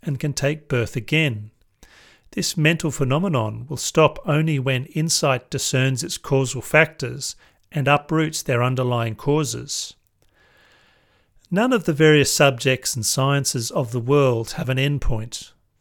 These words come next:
The more you study them, the more they fan out. Only Buddhism can teach you to reach an end. In the first stage, it teaches you to acquaint yourself with your body,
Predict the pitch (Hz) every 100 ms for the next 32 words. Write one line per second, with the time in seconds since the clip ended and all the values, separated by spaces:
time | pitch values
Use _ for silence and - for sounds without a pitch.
0 | _ - 151 214 202 - - 156 151 117
1 | 101 113 - _ 131 127 139 143 127 110
2 | 135 123 120 131 117 - - _ _ _
3 | _ _ _ 160 190 185 131 156 165 135
4 | 120 107 123 107 - 127 - 131 110 110
5 | 120 117 123 117 113 104 117 - _ _
6 | _ - _ _ - 180 175 - 202 220
7 | - - 117 107 110 - - _ - 151
8 | - 175 175 175 - 143 131 127 117 -
9 | 143 151 156 165 - 120 117 139 117 131
10 | 120 113 104 113